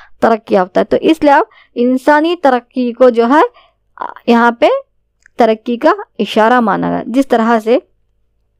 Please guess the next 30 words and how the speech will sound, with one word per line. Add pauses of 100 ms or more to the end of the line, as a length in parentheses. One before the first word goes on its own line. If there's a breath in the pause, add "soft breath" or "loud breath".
(240)
माहिर
मईशत
दान (360)
कौन
है
यहाँ
पे?
अमृत
सेन। (600 soft breath)
तो
उनके
नज़रियात
को
ही
अपनाकर
पाकिस्तान
के
माहिर
मईशत
महबूबुल
हक
ने (420 loud breath)
इंसानी
तरक्की
के
इशारे
के
लिए
यहाँ
पे